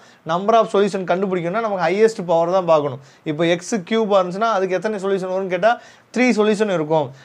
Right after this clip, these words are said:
அப்ப இங்க என்ன இருக்குன்னா, எக்ஸ் ஸ்கொயர் இருக்கு, குவாட்ராடிக் ஈக்குவேஷன் இருக்கு. அப்ப எத்தனை சொல்யூஷன் வரும், ரெண்டு சொல்யூஷன் தான் வரும். அப்ப கண்டிப்பா ஒரு சர்க்கிளுக்கு என்ன ஆகும், இந்த லைன் வந்து இன்டர்செக்ட் ஆகும்போது ரெண்டு சொல்யூஷன் தான் கிடைக்கும், ரெண்டு இடத்துல என்ன ஆகும், டச் ஆகும். அப்படி நம்ம என்ன பண்ணலாம், சூப்பரா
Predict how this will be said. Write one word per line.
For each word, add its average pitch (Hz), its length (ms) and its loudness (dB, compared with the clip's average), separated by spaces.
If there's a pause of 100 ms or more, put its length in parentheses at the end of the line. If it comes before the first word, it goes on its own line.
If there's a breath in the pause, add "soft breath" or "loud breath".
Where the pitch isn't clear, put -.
அப்ப 180 240 4
இங்க 208 140 2
என்ன 240 200 6
இருக்குன்னா, 247 180 2
எக்ஸ் 220 240 2
ஸ்கொயர் 226 440 4
இருக்கு, 147 380 -2
குவாட்ராடிக் 220 400 2
ஈக்குவேஷன் 196 280 -4
இருக்கு. 180 120 2
அப்ப 185 140 0
எத்தனை 214 260 0
சொல்யூஷன் 220 240 2
வரும், 214 320 0
ரெண்டு 170 280 -2
சொல்யூஷன் 175 420 -2
தான் 165 120 0
வரும். 151 180 -6 (260 soft breath)
அப்ப 147 240 -4
கண்டிப்பா 180 680 0
ஒரு 165 240 -2
சர்க்கிளுக்கு 190 500 -4
என்ன 180 200 -2
ஆகும், 180 600 0 (360 loud breath)
இந்த 160 220 -2
லைன் 175 340 2
வந்து 185 200 -2
இன்டர்செக்ட் 175 460 -2
ஆகும்போது 165 280 0
ரெண்டு 180 260 0
சொல்யூஷன் 175 340 0
தான் 175 100 -4
கிடைக்கும், 143 280 -6
ரெண்டு 175 240 -2
இடத்துல 175 220 -2
என்ன 170 180 -4
ஆகும், 175 140 -6
டச் 160 280 -4
ஆகும். 156 160 2
அப்படி 147 240 -4
நம்ம 143 80 -6
என்ன 151 160 -4
பண்ணலாம், 156 320 -2 (340 soft breath)
சூப்பரா 170 340 2